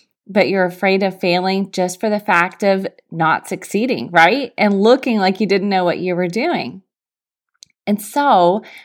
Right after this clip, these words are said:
I want to invite you to a friend of mine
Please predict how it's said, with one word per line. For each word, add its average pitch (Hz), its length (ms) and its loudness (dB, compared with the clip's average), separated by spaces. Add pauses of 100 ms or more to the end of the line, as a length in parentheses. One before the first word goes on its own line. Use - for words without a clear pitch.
(100)
I 226 140 2
want 247 320 -2
to 320 120 -6
invite 262 320 2
you 208 200 -2
to 208 220 -4 (120)
a 180 60 -4
friend 214 280 0
of 180 140 -4
mine 160 380 0